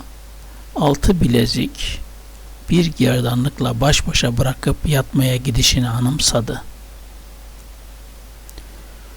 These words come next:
O gidişten bu yana televizyon da açık kalmıştı.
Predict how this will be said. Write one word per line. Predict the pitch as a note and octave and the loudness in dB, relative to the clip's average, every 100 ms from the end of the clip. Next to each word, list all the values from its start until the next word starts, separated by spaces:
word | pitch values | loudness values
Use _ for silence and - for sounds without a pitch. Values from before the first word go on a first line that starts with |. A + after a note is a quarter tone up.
| - - - - - - - - - - | -18 -18 -20 -20 -20 -20 -20 -16 -12 4
O | A3 G#3 | 6 6
gidişten | F#3 F#3 - F#3+ F#3 D3+ | 6 6 6 8 8 8
bu | D#3+ | 8
yana | C#3 B2+ C#3+ D3+ - - - - | 8 8 8 4 0 -6 -10 0
televizyon | - A#2+ A#2+ A#2+ C3 B2+ | 4 6 6 6 6 6
da | |
açık | A#2 - - | 4 2 2
kalmıştı. | - A#2+ A2+ A#2+ - - C#3 | 2 0 0 2 2 2 -2